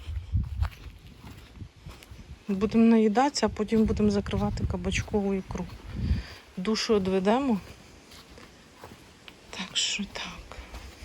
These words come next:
Все. Морквочка моя. Вчора я сиділа, прогрівала її,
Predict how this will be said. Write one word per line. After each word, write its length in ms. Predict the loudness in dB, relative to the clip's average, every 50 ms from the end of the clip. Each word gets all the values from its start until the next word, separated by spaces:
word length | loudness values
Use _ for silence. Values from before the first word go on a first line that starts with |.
| -10 -10 -10 -4 -2 -2 -2 -2 -8 -12 -14 -14 -14 -16 -16 -16 -18 -20 -20 -12 -8
Все. 380 | -6 -4 2 2 4 4 4 2 -2 -8 -14 -14 -14 -14 -14 -16 -18 -18 -18 -18 -18 -18 -18 -18 -20 -20 -20 -20 -18 -18 -16 -16 -16 -14 -14 -16 -16 -16 -18 -16 -16 -16 -14 -14 -14 -14 -14 -18 -14 -2
Морквочка 720 | 2 6 6 8 6 6 4 0 -4 -4 -4 -6 -4 -2 -2
моя. 260 | -2 -2 -2 -4 -6 -8 -8 -10 -10 -10 -10 -10 -10 -8
Вчора 460 | -4 -2 0 4 8 8 8 10 10
я 160 | 10 10 8 6
сиділа, 440 | 6 4 2 4 4 6 6 6
прогрівала 760 | 4 2 2 2 4 4 4 4 4 6 6 6 6 6 4
її, 340 | 4 4 4 2 2 0 -2